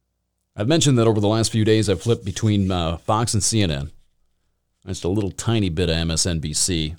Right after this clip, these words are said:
<laughs> I ran like hell from that. Uh, but I wanted to compare the coverage. I didn't do a lot of that today. I did a, a little tiny bit. I, I intended to do more, but I couldn't bring myself to do it.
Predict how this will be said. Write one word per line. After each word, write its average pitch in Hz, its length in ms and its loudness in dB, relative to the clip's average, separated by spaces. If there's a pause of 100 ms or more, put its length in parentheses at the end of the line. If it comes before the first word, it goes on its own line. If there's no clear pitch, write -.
(100)
<laughs> - 180 -10
I 107 300 0
ran 85 360 -4
like 78 220 -6
hell 90 220 -4
from 76 180 -8
that. 78 280 -8 (1040)
Uh, 50 220 -10
but 117 100 -4
I 156 60 4
wanted 196 280 4
to 127 60 4
compare 110 300 2
the 92 80 -2
coverage. 58 460 -4 (160)
I 95 80 -2
didn't 135 240 2
do 120 180 2
a - 20 2
lot 101 260 2
of 87 60 -2
that 85 200 -6
today. 60 260 -10
I 73 60 -8
did 104 120 -2
a, 107 120 -4 (160)
a 117 80 -4
little 165 240 2
tiny 67 520 -10 (160)
bit. - 240 -12
I, 80 140 -6
I 90 200 -2
intended 117 420 2
to 104 80 -2
do 98 200 2
more, 92 300 -2
but 80 140 -4
I 82 80 -2
couldn't 82 260 -4
bring 80 160 -6
myself 78 320 -8
to - 80 -18
do 76 140 -8
it. - 120 -14